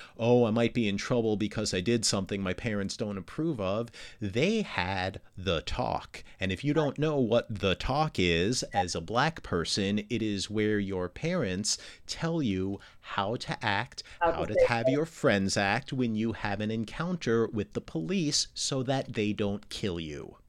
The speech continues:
Speaker 2: Yeah, it's, it's just, like, so amazingly, it's, it's so eye-opening when you, yeah, I remember the first time I read about the talk,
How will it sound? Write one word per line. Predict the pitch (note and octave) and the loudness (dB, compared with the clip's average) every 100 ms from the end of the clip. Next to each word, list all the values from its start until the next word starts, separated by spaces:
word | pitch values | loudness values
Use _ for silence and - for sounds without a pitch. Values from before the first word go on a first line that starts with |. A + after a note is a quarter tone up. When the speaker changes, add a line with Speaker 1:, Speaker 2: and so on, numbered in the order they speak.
| _ - | _ 4
Speaker 2:
Yeah, | G3 D#3+ - - | 6 6 0 4
it's, | A#3+ A#3+ - | 6 6 2
it's | C#4+ - | -2 -4
just, | F4+ - | -4 0
like, | D#4 | 0
so | - - A3+ A3+ G#3+ | 0 4 6 6 4
amazingly, | G#3 G#3 F#3+ G3 F#3 F3+ E3+ E3+ D#3+ D#3 _ _ _ _ _ _ - | 4 2 0 0 -2 0 0 0 -2 -6 _ _ _ _ _ _ 2
it's, | G3+ - - | 2 2 0
it's | A3 - | 0 4
so | C4 C#4 | 6 8
eye-opening | A3 G3+ G3 F#3+ F3 | 10 10 8 6 -2
when | F3 | -2
you, | E3+ E3 | -4 -2
yeah, | D#3+ F#3 E3+ | 2 4 4
I | |
remember | G3 A3+ G#3 | 4 2 0
the | |
first | A3+ G3 | 2 2
time | F#3 F3+ | 0 0
I | |
read | E3+ E3+ | 2 4
about | E3+ D#3 | 4 2
the | D3+ | 0
talk, | E3 D#3 C3 - | -2 -2 -4 -8